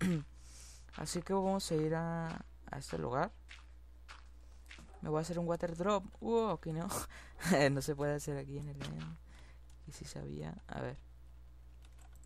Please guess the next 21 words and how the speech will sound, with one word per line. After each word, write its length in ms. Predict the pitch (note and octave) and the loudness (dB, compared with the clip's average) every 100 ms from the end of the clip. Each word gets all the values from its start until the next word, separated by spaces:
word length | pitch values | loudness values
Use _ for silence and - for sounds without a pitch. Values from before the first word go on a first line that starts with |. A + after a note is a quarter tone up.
| - - - - - - - - - - - - | -16 -16 -16 -16 -16 -16 -16 -16 -16 -16 -16 -8
Mm, 800 | - E3+ E3 E3 E3 D#3+ D#3+ D#3 | -2 0 0 0 0 0 0 0
vamos 240 | D3+ E3 F#3 | 0 0 2
a 160 | F3 - - - | 2 0 -6 2
agarrar 300 | B2+ C3 C3+ | 4 6 4
unos 180 | D3 - | 2 -2
cuantos 320 | - - F3 | -4 -4 -4
hongos. 340 | E3+ E3+ G#3 - | -4 -2 -4 -6
Espero 400 | - D3+ D3+ D#3+ | -6 -2 -2 -2
que 120 | C#3+ | -6
no 120 | C#3 | -4
me 100 | C#3+ | -6
quieran 300 | - D#3 E3 | -6 -4 -4
atacar. 300 | D#3 C#3 D3 - - - - | -4 -4 -6 -8 -14 -4 6
Mira, 160 | F3+ | 10
ya 140 | E3+ E3 | 12 10
tenemos. 640 | F#3+ G3 G#3 A#3 A#3+ - - - - - - | 6 4 4 2 -2 -8 -12 -12 -10 -10 -8
A 60 | |
ver 180 | - - | -8 -6
si 120 | - | -4
nos 200 | D#3+ C3 | -2 0
dan. 180 | D3 | -2